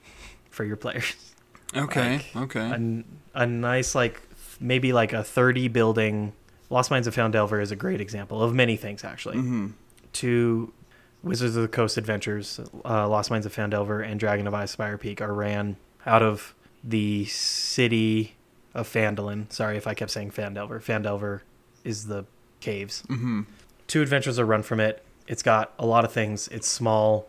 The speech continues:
Speaker 1: but it's in an interesting enough location. It really shows on, like, how much can really be put into this kinda small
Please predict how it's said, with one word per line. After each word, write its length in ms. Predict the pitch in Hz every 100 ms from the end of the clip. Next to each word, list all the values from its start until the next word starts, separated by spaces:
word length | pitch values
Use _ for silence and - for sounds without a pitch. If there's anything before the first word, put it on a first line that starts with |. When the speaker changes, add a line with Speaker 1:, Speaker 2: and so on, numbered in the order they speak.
| -
Speaker 1:
but 600 | 113 110 101 101 - - - - -
it's 240 | 120 110 120
in 80 |
an 120 | 110 107
interesting 420 | 107 113 - 107
enough 220 | 101 101
location. 460 | 104 - 120 131 117
It 60 |
really 240 | 107 107 101
shows 440 | - 104 104 104
on, 120 | 104
like, 160 | 101 101
how 200 | - 110
much 440 | 107 107 - - - - _ -
can 160 | -
really 240 | 117 113 110
be 160 | 110
put 240 | 107 - 117
into 540 | 110 110 120 107 104
this 240 | 104 104 -
kinda 220 | 120 104
small 640 | - 113 110 107 104 101